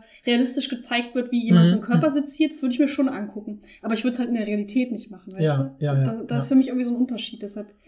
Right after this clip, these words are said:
Speaker 1: Aber egal, das hat ja auch nicht, hat, tut ja auch nichts zur Sache. Aber ich finde es trotzdem
Speaker 2: Ah.
Speaker 1: interessant zu gucken. Also ich finde dieses Konzept von Morbid Curiosity total interessant.
Speaker 2: Mhm.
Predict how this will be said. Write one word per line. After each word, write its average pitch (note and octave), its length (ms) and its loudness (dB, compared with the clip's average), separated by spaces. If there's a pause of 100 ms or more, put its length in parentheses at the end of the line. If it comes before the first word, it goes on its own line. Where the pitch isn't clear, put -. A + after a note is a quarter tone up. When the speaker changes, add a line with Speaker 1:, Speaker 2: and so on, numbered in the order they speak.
(200)
Speaker 1:
Aber B3 140 0
egal, C#4+ 240 4
das A3+ 220 -4 (160)
hat A#3+ 200 -2
ja B3 120 2
auch A#3+ 60 0
nicht, - 380 2 (400)
hat, - 300 -12
tut C#4 160 4
ja C4+ 80 6
auch A3+ 40 0
nichts A3 240 -6
zur G3+ 120 -6
Sache. G3+ 180 -4
Aber A#3+ 100 0
ich A#3+ 60 2
finde D4+ 140 6
es D4+ 60 2
trotzdem D#4+ 240 6
Speaker 2:
Ah. C#4 40 4
Speaker 1:
interessant C4+ 480 0 (360)
zu C#4 160 -4
gucken. C#4 480 -4 (400)
Also A#3 80 -4
ich G#3+ 60 -2
finde E4+ 140 4
dieses D4 160 0
Konzept C#4+ 500 -4
von C#4 180 0
Morbid C4+ 420 4
Curiosity B3+ 680 -4
total A3+ 280 -10
interessant. B3 460 -8 (300)
Speaker 2:
Mhm. F3 240 4